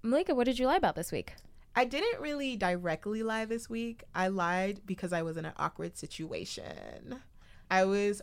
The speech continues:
Speaker 2: waiting for the train at bart, and this lady ran up on me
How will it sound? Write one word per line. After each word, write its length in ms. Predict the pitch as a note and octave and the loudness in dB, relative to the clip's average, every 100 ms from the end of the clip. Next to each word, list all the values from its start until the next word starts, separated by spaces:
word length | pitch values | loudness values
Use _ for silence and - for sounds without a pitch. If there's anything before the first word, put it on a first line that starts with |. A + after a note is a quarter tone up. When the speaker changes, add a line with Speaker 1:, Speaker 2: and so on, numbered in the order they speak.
| D#3+ | -4
Speaker 2:
waiting 400 | E3+ F3+ A3+ C4+ | 0 0 -2 2
for 160 | C#4 | 2
the 100 | C#4+ | 2
train 400 | D4 G3 F3 F3 - | 0 -2 0 -2 -4
at 240 | F3+ - | -6 -4
bart, 320 | E3+ E3 D3+ - | 0 0 0 -4
and 200 | E3+ F3 | -6 -6
this 180 | F3 F3 | -6 -4
lady 260 | F3+ G3 | -2 -2
ran 240 | E3+ D#3 D#3+ | -2 -2 -2
up 120 | D#3+ - | -6 -6
on 200 | D#3 D#3 | -6 -6
me 300 | - - | -8 -10